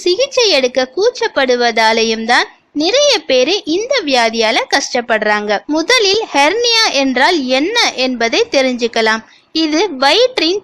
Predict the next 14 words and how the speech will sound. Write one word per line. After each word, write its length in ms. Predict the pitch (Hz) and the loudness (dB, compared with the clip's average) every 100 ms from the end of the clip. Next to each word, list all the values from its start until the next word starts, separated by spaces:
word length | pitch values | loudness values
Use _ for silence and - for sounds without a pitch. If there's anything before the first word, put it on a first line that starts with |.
| 285 | 0
தசை 320 | 277 - 466 381 269 | 0 0 -2 -2 0
நார்கள் 540 | 254 320 427 294 269 403 - _ _ 269 | 2 2 2 2 0 -2 -10 _ _ 2
பழுது 380 | 302 466 494 494 277 | 4 4 4 2 2
அடையும் 360 | 269 269 262 254 | 2 2 0 -2
நிலையில் 420 | 262 330 427 392 277 | 0 2 2 2 0
இருப்பது 400 | 247 240 226 214 214 _ _ - 269 | -2 -2 -2 -2 -6 _ _ -2 0
அல்லது 400 | 320 427 302 294 403 - - | 2 2 2 0 -2 -4 -2
பிறவியிலேயே 880 | 330 453 480 440 339 277 262 262 349 - - | 0 2 4 2 2 0 0 0 0 -4 -2
தசை 360 | 262 269 - 349 381 - 254 | 0 0 0 -2 -2 -2 0
ஓட்டையுடன் 640 | 392 508 440 285 262 349 392 262 | 0 0 0 0 0 0 0 0
இருப்பது 400 | 247 233 214 202 _ _ - - 269 | -2 -2 -2 -4 _ _ -8 0 2
அல்லது 400 | 392 466 277 302 311 277 | 4 2 2 0 -2 -4
முன் 200 | 302 440 539 427 | -2 -2 -4 -2
செய்த 280 | 311 269 | 0 2